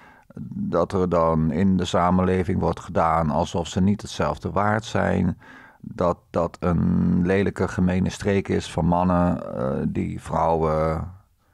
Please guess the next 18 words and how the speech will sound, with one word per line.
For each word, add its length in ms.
ze 200
betaald 440
moeten 260
zetten. 480
Dus 220
vrouwen 400
hebben 180
iets 160
terug 200
te 80
halen 460
op 220
mannen. 340
Want 180
ze 80
zijn 180
evenveel 380
waard. 380